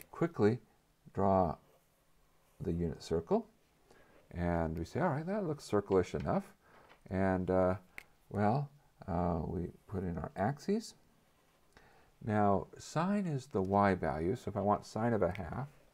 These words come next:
or excuse me, sine to be a half, that says I'm looking for this angle. Now, that's a pretty shallow angle, and we know we're looking for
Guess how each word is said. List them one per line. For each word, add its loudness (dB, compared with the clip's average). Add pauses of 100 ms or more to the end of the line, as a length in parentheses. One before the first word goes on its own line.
(440)
or -12
excuse -10
me, -4
sine -4
to -8
be -4 (160)
a -6
half, -6 (760)
that 2
says -2 (160)
I'm 0
looking 0
for -2 (480)
this -6
angle. -12 (760)
Now, -2
that's -4
a 0
pretty -2
shallow -2
angle, -6 (380)
and -2
we 2
know 2
we're 4
looking 0
for 4